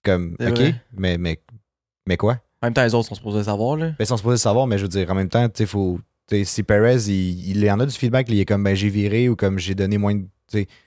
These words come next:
Speaker 2: Mais ça, il
Speaker 1: moins
Speaker 2: doit
Speaker 1: de
Speaker 2: le dire,
Speaker 1: break. » Peut-être qu'il le
Speaker 2: C'est
Speaker 1: dit
Speaker 2: sûr qu'il le
Speaker 1: après,
Speaker 2: dit,
Speaker 1: mais
Speaker 2: là. Oh, ouais, c'est sûr qu'il le dit, là. Mais, tu sais, c'est aux en-, c'est aux ingénieurs à trouver la solution. C'est pas Perez qui va dire, « Ah, punk cette vis-là, fais-y trois
Speaker 1: Non, non,
Speaker 2: tours,
Speaker 1: non.
Speaker 2: trois huit. »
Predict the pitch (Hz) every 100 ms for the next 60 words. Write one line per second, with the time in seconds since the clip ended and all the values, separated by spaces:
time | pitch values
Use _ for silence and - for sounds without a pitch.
0 | _ _ 147 175 107 - 127 147 180 170
1 | - 104 110 101 85 131 147 135 104 127
2 | 143 165 139 - 123 131 120 101 98 101
3 | 107 104 98 107 143 160 - _ _ _
4 | 110 107 113 - 104 104 107 - 104 101
5 | 98 98 101 104 - 104 - 104 107 107
6 | - _ 117 110 104 92 95 117 135 110
7 | 107 107 107 110 104 98 110 117 123 -
8 | - _ _ 143 156 - 131 120 123 131
9 | 139 147 - 120 120 135 135 143 151 127
10 | 127 160 165 160 135 139 139 135 147 160
11 | - -